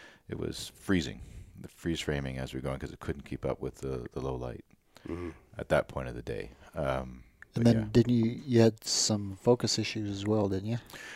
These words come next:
Speaker 1: You know,
Speaker 3: Later on, or
Speaker 1: that
Speaker 3: was that
Speaker 1: was a
Speaker 3: because you resumed?
Speaker 1: The focus issue happened when I switched it to slow-mo, slow motion,
Speaker 3: Okay.
Speaker 1: um, mode. And again, I, I think that's, was solely attributed to the low light,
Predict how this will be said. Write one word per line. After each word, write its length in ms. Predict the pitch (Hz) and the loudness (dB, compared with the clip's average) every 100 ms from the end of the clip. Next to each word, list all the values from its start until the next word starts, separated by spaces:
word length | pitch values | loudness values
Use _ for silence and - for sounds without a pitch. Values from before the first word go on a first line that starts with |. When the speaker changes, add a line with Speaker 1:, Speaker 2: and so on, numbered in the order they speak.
| - | -8
Speaker 1:
You 80 | 147 | -2
know, 160 | 160 170 - - | 0 -2 -6 6
Speaker 3:
Later 260 | 113 107 | 6 8
on, 160 | 113 123 | 8 8
or 80 | 120 | 10
Speaker 1:
that 60 | |
Speaker 3:
was 60 | 117 | 12
that 40 | |
Speaker 1:
was 100 | 120 | 12
a 40 | 117 | 12
Speaker 3:
because 240 | 113 113 | 8 6
you 140 | 113 110 | 6 4
resumed? 480 | 107 110 113 104 - - - _ _ - | 4 4 2 0 -6 -12 -20 _ _ -8
Speaker 1:
The 60 | |
focus 360 | - 127 139 - | 4 4 6 0
issue 260 | 110 117 | 0 2
happened 360 | 107 104 107 92 | 4 4 4 2
when 100 | 90 | 2
I 180 | 90 85 | 4 4
switched 400 | - 101 98 - | 2 0 0 -2
it 100 | - | -8
to 100 | 92 | -6
slow-mo, 640 | - 95 92 87 82 76 67 - _ - - | -2 4 4 4 0 0 -4 -12 _ -18 -14
slow 200 | - 98 | -6 -2
motion, 440 | 85 80 - 71 64 | 0 0 -2 -8 -2
Speaker 3:
Okay. 220 | 107 107 78 | 0 2 2
Speaker 1:
um, 380 | 73 69 65 65 - _ | 0 -2 -6 -14 -20 _
mode. 440 | 90 80 67 67 - | 0 2 2 -4 -4
And 120 | 85 | 0
again, 300 | 78 82 87 | 0 2 2
I, 140 | 82 - 76 | 2 2 -2
I 40 | |
think 220 | 73 92 | -4 -4
that's, 320 | 85 78 - - | 2 0 0 -4
was 160 | 76 | -4
solely 360 | - 87 80 80 | 0 2 2 2
attributed 460 | 71 - 69 71 - | -2 -6 -6 -8 -8
to 100 | 67 | -8
the 140 | 64 | -4
low 120 | 67 | -2
light, 340 | 64 64 - | -2 -4 -6